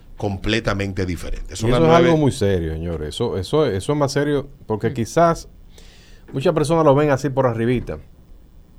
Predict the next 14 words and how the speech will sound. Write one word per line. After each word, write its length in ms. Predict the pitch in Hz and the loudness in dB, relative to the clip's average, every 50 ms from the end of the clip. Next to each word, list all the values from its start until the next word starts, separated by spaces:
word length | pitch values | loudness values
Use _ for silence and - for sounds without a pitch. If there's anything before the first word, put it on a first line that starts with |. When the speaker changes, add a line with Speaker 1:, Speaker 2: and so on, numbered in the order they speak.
| - - - - - - - - - - | -20 -20 -20 -20 -20 -12 -8 -6 -4 -2
Speaker 2:
y 60 | 127 | -2
hasta 180 | 123 120 - 135 | 0 2 2 2
relajan 380 | 131 143 156 185 185 165 143 | 2 2 2 4 4 2 2
con 120 | 123 127 131 | 2 2 2
ese 140 | 139 139 147 | 2 2 0
tipo 260 | 117 135 127 - 135 | -2 -2 -2 0 2
de, 360 | 120 117 107 95 87 - - - - - - - - - - - | 2 4 4 4 2 -2 -4 -8 -12 -16 -18 -20 -20 -20 -12 -6
eh, 480 | - 107 107 104 98 92 87 78 - - - - - - - - - - - - - | -2 0 0 2 0 0 -2 -4 -8 -10 -16 -20 -20 -20 -20 -20 -20 -20 -20 -18 -12
de 200 | - 104 113 117 | -2 2 2 4
enfermedades. 800 | 113 107 101 - 110 101 107 110 123 135 120 95 90 92 - - - - - - - - - - - - | 4 2 2 0 0 0 2 2 2 2 2 2 -2 -4 -10 -16 -20 -20 -20 -20 -20 -20 -20 -10 0 4
Pero 380 | 127 135 127 123 123 123 - | 4 6 6 6 4 2 -2
si 140 | - - 123 | -4 -4 -4
usted 580 | 113 - - - 131 147 165 170 175 165 - - - - - | -4 -4 0 2 4 4 6 6 4 2 0 -2 -8 -12 -4
es 280 | 131 127 135 135 - | -2 -2 -2 -2 -4